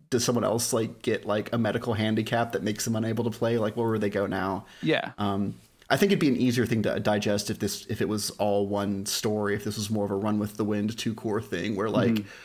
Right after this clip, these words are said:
Speaker 1: we work through everyone's problems and then they compete at the national level. Um, but that's where we're headed anyway, just with a f-, four-year gap <laughs> between the seasons. Anywho, next,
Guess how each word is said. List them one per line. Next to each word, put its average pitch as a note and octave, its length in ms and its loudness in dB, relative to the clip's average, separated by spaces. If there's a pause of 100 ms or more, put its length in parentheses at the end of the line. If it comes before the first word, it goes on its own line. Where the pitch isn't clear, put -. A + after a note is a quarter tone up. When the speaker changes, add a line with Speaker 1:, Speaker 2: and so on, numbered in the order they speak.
(120)
Speaker 1:
we C3 100 2
work A2+ 180 0
through B2+ 140 2
everyone's A#2+ 260 2
problems B2 540 0
and A2 80 0
then G#2 140 2
they F#2+ 100 0
compete A2 280 -2
at G#2 100 -2
the B2+ 60 2
national A#2 380 0
level. D2+ 460 -6 (380)
Um, G2+ 360 -4
but C#3 60 4
that's C3+ 180 4
where A#2 100 4
we're A2+ 80 4
headed G#2 220 0
anyway, G2+ 320 0
just G#2+ 240 -4
with G#2+ 140 -4
a G2 140 0 (120)
f-, - 280 -12
four-year G#2+ 540 -2
gap A2 400 -4
<laughs> - 0 -
between B2+ 380 -2
the B2 60 2
seasons. - 880 -4 (760)
Anywho, D3 520 4 (880)
next, D#3 680 2